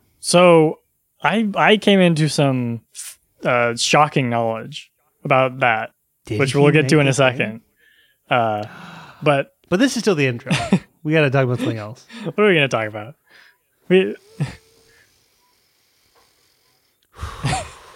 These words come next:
Speaker 1: uh, uh,
Speaker 2: Um, uh, I, well, hey, I don't know. This is, this is maybe something.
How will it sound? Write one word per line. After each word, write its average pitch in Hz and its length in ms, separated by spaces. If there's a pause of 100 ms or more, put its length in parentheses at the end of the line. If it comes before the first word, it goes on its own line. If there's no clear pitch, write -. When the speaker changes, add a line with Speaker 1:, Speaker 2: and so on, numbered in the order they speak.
(380)
Speaker 1:
uh, 123 420 (680)
uh, 131 420 (1300)
Speaker 2:
Um, 147 640 (480)
uh, 254 240 (200)
I, 311 180
well, 254 260
hey, 202 340 (840)
I 175 80
don't 190 100
know. 147 140
This 165 120
is, 175 140
this 156 220
is 160 80
maybe 139 200
something. 127 480